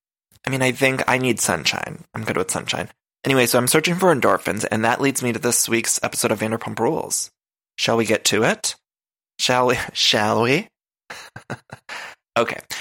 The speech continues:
so let's talk about Vanderpump Rules. Before I get into the episode, I do wanna say, did you guys see that stuff about Nene Leakes talking about Lisa Vanderpump? Nene was being interviewed by Jenny McCarthy, our nation's healthologist. <laughs>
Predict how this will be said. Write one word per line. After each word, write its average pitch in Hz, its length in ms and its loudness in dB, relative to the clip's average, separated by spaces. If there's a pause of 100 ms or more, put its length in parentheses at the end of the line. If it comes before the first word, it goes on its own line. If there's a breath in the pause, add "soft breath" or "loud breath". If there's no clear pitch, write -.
(240 loud breath)
so - 100 0
let's 127 220 2
talk 170 340 0
about 120 240 2
Vanderpump 107 380 -2
Rules. 98 160 0
Before 226 680 4
I 160 60 2
get 156 160 2
into 147 160 2
the 127 120 0
episode, - 300 0
I 117 120 2
do 131 240 0
wanna 202 160 0
say, 139 180 2
did 113 160 -2
you 131 80 2
guys 214 160 2
see 156 140 2
that 147 180 -2
stuff - 260 0
about 120 280 0
Nene 120 360 0
Leakes 107 580 0 (360)
talking 117 500 0
about 107 360 2
Lisa 110 240 2
Vanderpump? 110 720 -2 (840 loud breath)
Nene 123 720 0
was 120 180 0
being 120 200 0
interviewed 131 340 2
by 104 100 2
Jenny 113 220 2
McCarthy, 90 680 0 (600)
our 117 140 0
nation's 107 760 0 (220)
healthologist. - 1000 0
<laughs> - 60 -14